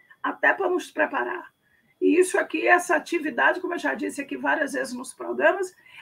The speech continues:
essa é a atividade que me faz me preparar, viu? Porque eu não sou boa assim também, não. <laughs> Ah, tem hora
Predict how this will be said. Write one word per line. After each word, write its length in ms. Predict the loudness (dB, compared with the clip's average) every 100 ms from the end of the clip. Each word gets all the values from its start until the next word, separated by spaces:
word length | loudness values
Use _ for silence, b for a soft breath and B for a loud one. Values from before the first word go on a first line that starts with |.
| B
essa 240 | 0 6
é 20 |
a 40 | 4
atividade 520 | 4 0 6 6 6
que 60 | 0
me 180 | -2
faz 240 | 2 2 2
me 60 |
preparar, 600 | 2 2 4 4 6 4 4
viu? 140 | -2
Porque 120 | 0
eu 60 | 0
não 120 | 0
sou 240 | 0 2
boa 160 | 2 2
assim 200 | 0 -2
também, 360 | 0 2 2 4
não. 300 | 4 4 0 _ -4
<laughs> 480 | -4 -2 -4 -4 -12 -10 -10 -8 -14 -14 B B B B B B B B 0
Ah, 320 | 6 6 6
tem 120 | 6
hora 300 | 8 10 10